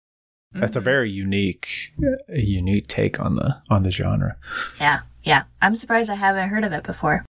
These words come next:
Speaker 1: Yeah. Cool. I'm, uh, I am currently reading War and Peace, and man, did I read a lot of War and Peace
Speaker 2: But
Speaker 1: this
Speaker 2: you're
Speaker 1: past
Speaker 2: enjoying
Speaker 1: week.
Speaker 2: it, though.
Speaker 1: Oh,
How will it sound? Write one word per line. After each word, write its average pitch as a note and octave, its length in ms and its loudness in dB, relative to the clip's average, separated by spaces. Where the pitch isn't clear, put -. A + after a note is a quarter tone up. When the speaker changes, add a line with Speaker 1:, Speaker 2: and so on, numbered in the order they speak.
Speaker 1:
Yeah. A2 200 4
Cool. F3 440 2
I'm, C#3+ 220 2
uh, G#2+ 600 0
I C#3 220 0
am F#2+ 340 -6
currently C#3 380 0
reading B2 320 2
War A2 220 2
and F2+ 100 -2
Peace, G2+ 300 -2
and F2+ 180 -2
man, G#2 260 2
did F#2+ 120 0
I F#2+ 60 2
read G2 260 2
a C2+ 60 -2
lot E2 280 0
of - 220 -4
War E2 200 4
and - 100 -2
Peace - 300 -2
Speaker 2:
But - 80 -8
Speaker 1:
this - 120 2
Speaker 2:
you're A3+ 80 0
Speaker 1:
past - 160 0
Speaker 2:
enjoying A#3 280 0
Speaker 1:
week. E3 80 -8
Speaker 2:
it, E3 120 -8
though. E3 240 0
Speaker 1:
Oh, D#3 380 0